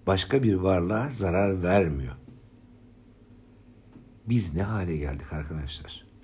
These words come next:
Sevgide, saygıda, aile denen çekirdek kavramda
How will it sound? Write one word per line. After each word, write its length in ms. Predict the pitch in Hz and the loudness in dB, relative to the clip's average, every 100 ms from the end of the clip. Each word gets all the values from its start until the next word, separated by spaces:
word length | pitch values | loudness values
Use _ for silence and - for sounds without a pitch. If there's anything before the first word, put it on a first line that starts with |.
| - - - - - - - - - - - - | -20 -20 -20 -20 -20 -20 -20 -20 -20 -20 -20 -16
Sevgide, 760 | - - 92 85 80 82 82 | -8 0 4 4 2 0 0
saygıda, 760 | 80 - 85 82 82 82 82 78 - - - - - - - - - - - - - - - - - - | -2 -2 -2 0 0 -2 -2 -4 -10 -20 -20 -20 -20 -20 -20 -20 -20 -20 -20 -20 -20 -20 -20 -20 -6 0
aile 320 | 92 87 90 | 4 4 4
denen 260 | 82 85 | 2 0
çekirdek 580 | 85 - 76 85 82 80 | -2 -4 -4 -2 -2 -4
kavramda 720 | - 82 80 80 80 82 78 | -2 0 0 0 0 -2 -4